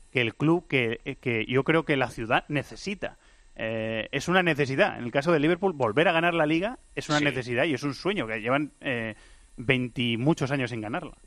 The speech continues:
Speaker 2: Pero yo creo que lo que te mide es la Liga. Lo que te mide una temporada es, es la Liga que tú juegues.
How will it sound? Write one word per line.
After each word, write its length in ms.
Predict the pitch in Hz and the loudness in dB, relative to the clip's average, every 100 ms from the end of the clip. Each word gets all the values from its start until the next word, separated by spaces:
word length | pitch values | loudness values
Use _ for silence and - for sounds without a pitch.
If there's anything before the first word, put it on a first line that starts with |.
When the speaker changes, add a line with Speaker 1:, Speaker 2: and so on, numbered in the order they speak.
| - | -8
Speaker 2:
Pero 160 | 113 | -6
yo 140 | 104 131 | -2 -2
creo 200 | 135 143 | 0 0
que 100 | 120 | -2
lo 120 | 101 | -4
que 120 | - | -6
te 160 | 95 92 | -6 -4
mide 260 | 147 190 202 | -2 2 2
es 60 | |
la 120 | 90 69 | 2 -8
Liga. 260 | 55 - - - - - - - - - | -10 -16 -18 -20 -20 -20 -20 -20 -20 -14
Lo 140 | 87 | -12
que 140 | - 90 | -8 -4
te 160 | 110 | -2
mide 220 | 147 196 139 | 2 0 -2
una 140 | 117 | -6
temporada 480 | 104 98 110 165 151 | -8 -8 0 2 0
es, 120 | 92 | -4
es 120 | 104 87 | -10 -8
la 80 | 90 | -4
Liga 180 | 127 | -4
que 100 | 95 | -6
tú 100 | 92 | -10
juegues. 380 | 82 71 64 - | -16 -18 -20 -20